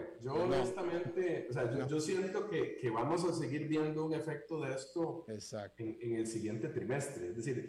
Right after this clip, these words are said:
Speaker 2: Mínimo.
Speaker 1: acordémonos que el mercado también siempre se adelanta un poco. Entonces, puede ser que antes de los resultados se empiezan a ver, se empiecen a ver señales. Por ejemplo, si, si ya ha bajado,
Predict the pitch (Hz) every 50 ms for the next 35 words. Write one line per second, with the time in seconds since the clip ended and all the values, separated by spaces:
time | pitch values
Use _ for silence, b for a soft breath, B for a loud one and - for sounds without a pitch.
0 | B B B B B - 220 - - 160 - 330 330 320 - - 165 160 - -
1 | 156 160 160 170 202 247 269 - - - 208 226 240 226 - 240 233 - 240 247
2 | 233 - 190 - - 131 127 143 165 196 214 214 214 196 165 160 - - - 170
3 | 120 - - - 107 104 127 156 156 156 165 196 190 190 - - - - - 165
4 | 185 180 202 190 160 - - 123 117 127 156 208 233 - - - - - - 254
5 | 240 240 226 202 196 180 - 175 151 - - 170 180 202 208 190 - - 127 123
6 | - 156 160 165 170 180 190 190 185 185 185 175 151 127 117 117 - - _ _
7 | _ - - 131 117 113 135 147 151 147 185 175 170 165 175 185 175 - - -
8 | 135 120 117 123 127 135 139 143 147 151 156 180 185 180 175 - - - - -
9 | - _ _ - 120 110 107 127 156 170 180 - - 101 101 92 - - 104 101
10 | 101 - 110 107 - - - - 123 131 139 139 135 131 139 143 151 156 147 131
11 | 123 110 107 110 - - -